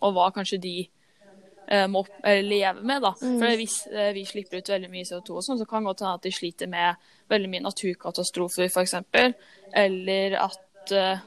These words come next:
Speaker 1: de kanskje må gå med maske hele tiden, da, for at det er så forurenset luft. Du ser jo i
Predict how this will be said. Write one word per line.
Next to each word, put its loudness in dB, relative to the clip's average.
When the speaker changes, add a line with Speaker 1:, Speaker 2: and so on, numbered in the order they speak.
Speaker 1:
de 0
kanskje 2
må -2
gå 0
med -2
maske -2
hele 0
tiden, 0
da, 4
for -6
at -8
det -2
er -6
så -10
forurenset -8
luft. 2
Du 2
ser 2
jo 6
i 2